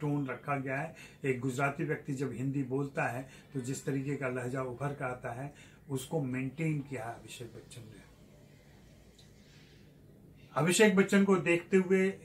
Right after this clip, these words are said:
यह नहीं लगता है कि उनको, अ, कहीं से misfit हैं वो, और मुझे तो अच्छे लगे। और ये है कि चूँकि किरदार को ही इस तरीके से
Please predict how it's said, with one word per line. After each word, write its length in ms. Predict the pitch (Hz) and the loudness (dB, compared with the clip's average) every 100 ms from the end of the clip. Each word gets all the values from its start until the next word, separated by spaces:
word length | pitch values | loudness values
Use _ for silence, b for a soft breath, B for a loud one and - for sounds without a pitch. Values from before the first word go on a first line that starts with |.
| 170 | -4
यह 380 | 156 165 170 170 - 147 139 | 2 4 4 0 -6 -12 -8
नहीं 300 | 147 127 156 185 | -8 -2 2 2
लगता 300 | 165 - 147 | 0 0 0
है 160 | 151 | 0
कि 240 | 147 156 160 - | 0 -4 -4 -4
उनको, 440 | 139 135 156 151 156 | -4 -2 -2 -2 -4
अ, 60 | - B B B B - - 135 135 139 131 - | -10 B B B B -20 -8 -4 -2 -4 -8 -2
कहीं 180 | 143 143 | 0 2
से 120 | 143 | 0
misfit 540 | 135 139 - 185 175 | 0 -2 -2 -4 -2
हैं 120 | 156 139 | 0 0
वो, 260 | 139 180 - B B - | 0 -4 -8 B B -8
और 640 | 120 123 123 120 131 131 127 | 0 2 2 0 -4 -4 -2
मुझे 260 | 131 143 156 | -2 -2 0
तो 120 | 165 | 0
अच्छे 320 | 147 - 160 | -2 -2 -2
लगे। 340 | 151 135 170 170 B B - | -2 -2 -6 -10 B B -4
और 300 | 127 135 - - 151 | -2 -2 -8 -16 -6
ये 200 | 147 170 | 2 2
है 200 | 156 180 | 2 0
कि 280 | 180 175 170 B - | -2 -6 -6 B -14
चूँकि 220 | - 135 185 | -10 -2 -2
किरदार 580 | - 151 135 139 156 160 - | 0 0 4 4 4 2 0
को 100 | 185 | 2
ही 140 | 226 | 2
इस 200 | 196 - | -2 -2
तरीके 360 | 160 156 165 160 | -4 -2 -2 -2
से 320 | - 175 | -2 -2